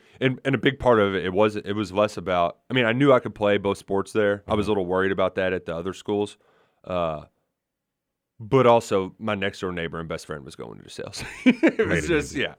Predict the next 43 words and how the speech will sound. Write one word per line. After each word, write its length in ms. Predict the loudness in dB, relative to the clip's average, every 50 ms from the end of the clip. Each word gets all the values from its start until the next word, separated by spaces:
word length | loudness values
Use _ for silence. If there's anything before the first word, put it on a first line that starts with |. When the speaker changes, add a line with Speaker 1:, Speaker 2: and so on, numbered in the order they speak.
| _
Speaker 1:
yeah. 180 | -8 -6 -6 -4
I 40 | -4
mean, 140 | -4 0 2
that, 160 | 2 2 2
that, 180 | 0 -2 -6 -4
that 200 | -4 -6 -6 -2
played 200 | 0 2 2 2
a 40 | 2
big 260 | -2 -4 -4 -4 -4
role 260 | -2 0 0 0 0 -2
in 60 | -2
it 140 | -4 -6 -6
as 120 | -8 -8 -10
well. 240 | -10 -12 -12 -14 _ _ _ -20 -20 -20 _ _ _
Um, 340 | -4 -2 -2 0 -2 -4 -8 -14 _ _ _ _
but, 220 | 2 2 2 2 0
man, 320 | -2 0 0 0 0 0
I 140 | 0 0 0
did, 140 | 0 0 -4
I 80 | -4
did 160 | -4 -2 -2 0
not 160 | 0 0 0
imagine 340 | -2 -2 -2 -2 -4 -4 -6
we 140 | -6 -6
would 120 | -6 -8 -10
spend 240 | -10 -8 -8 -8 -8
as 100 | -8 -6
much 220 | -6 -6 -6 -8
time 200 | -8 -8 -8 -8
on 80 | -8 -10
this 180 | -12 -12 -12
as 100 | -14 -14
the 60 | -16
Jimbo 320 | -14 -12 -12 -12 -10 -12 -12
Fisher, 300 | -12 -12 -12 -10 -10 -12
Nick 200 | -12 -14 -14 -12
Speaker 2:
That 100 | -6 -4
was 160 | -2 -2 -4
Speaker 1:
Saban 40 | -6
thing. 180 | -12 -16 -18 -8
Speaker 2:
a 40 | -6
fun 160 | -4 -4 -4
discussion. 440 | -4 -4 -4 -4 -4 -4 -4 -8